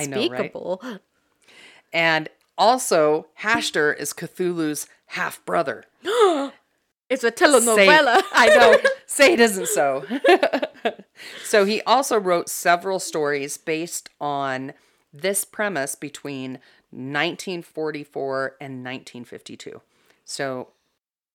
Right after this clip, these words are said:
Speaker 1: August, huge fan of Love's, Lovecraft's, Ca-, l-, l-, l-, l-, l-, l-,
Speaker 2: <laughs>
Speaker 1: I apologize. Lovecraft's Cthulhu.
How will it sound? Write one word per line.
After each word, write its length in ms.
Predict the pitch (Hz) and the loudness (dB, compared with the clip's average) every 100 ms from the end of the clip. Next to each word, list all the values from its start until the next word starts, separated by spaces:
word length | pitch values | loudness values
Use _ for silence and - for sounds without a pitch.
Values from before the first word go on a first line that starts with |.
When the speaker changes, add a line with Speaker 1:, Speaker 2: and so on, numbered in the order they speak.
| _ 143 | _ -2
Speaker 1:
August, 460 | 156 156 143 - | -2 -2 -8 -10
huge 340 | - - 160 - | -12 -10 -10 -8
fan 400 | 147 139 135 135 | -6 -6 -6 -6
of 240 | 123 - _ _ _ | -10 -14 _ _ _
Love's, 280 | 131 139 - _ _ - | -4 -4 -6 _ _ -4
Lovecraft's, 560 | 139 135 - 131 - | -4 -4 -4 -4 -4
Ca-, 160 | - 160 _ _ _ _ | -14 -18 _ _ _ _
l-, 220 | 135 139 _ _ - | -14 -14 _ _ -10
l-, 220 | 143 147 | -8 -6
l-, 0 | |
l-, 160 | 143 139 131 131 135 247 285 | -6 -6 -8 -8 -6 -6 0
l-, 160 | 349 190 170 | 2 2 0
l-, 80 | 240 311 | 0 0
Speaker 2:
<laughs> 80 | 262 | -2
Speaker 1:
I 60 | |
apologize. 680 | 285 - 202 220 151 117 - - - _ - | 0 0 2 2 0 -4 -8 -16 -18 _ -10
Lovecraft's 1080 | 143 170 185 - - 156 139 156 - - _ _ _ _ | 2 2 2 -10 -4 -2 -2 -4 -10 -16 _ _ _ _
Cthulhu. 560 | 151 - 147 117 95 | -10 -6 -6 -6 -12